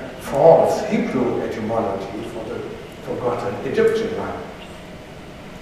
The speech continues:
And thus the Egyptian name <clears throat> makes no sense in the biblical narrative, and points to something external, to some historical core, which, however, is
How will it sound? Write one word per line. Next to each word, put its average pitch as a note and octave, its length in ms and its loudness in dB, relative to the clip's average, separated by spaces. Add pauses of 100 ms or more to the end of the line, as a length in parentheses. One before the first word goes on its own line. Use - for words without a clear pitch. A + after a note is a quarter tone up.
(180)
And - 140 -2
thus - 380 6
the - 140 2
Egyptian - 480 -2
name - 640 -2 (640)
<clears throat> D#3 560 2
makes - 400 6
no G#2+ 240 0
sense - 800 0
in - 120 -4
the A4+ 80 -2
biblical - 600 -2
narrative, - 600 -8 (380)
and G3+ 100 2 (120)
points C#4 380 6
to A3 60 0
something A3 680 0
external, - 800 4 (200)
to D#3+ 80 -8
some C4 260 4
historical G3 840 2
core, E3+ 400 4 (440)
which, - 260 2
however, - 460 6
is - 140 2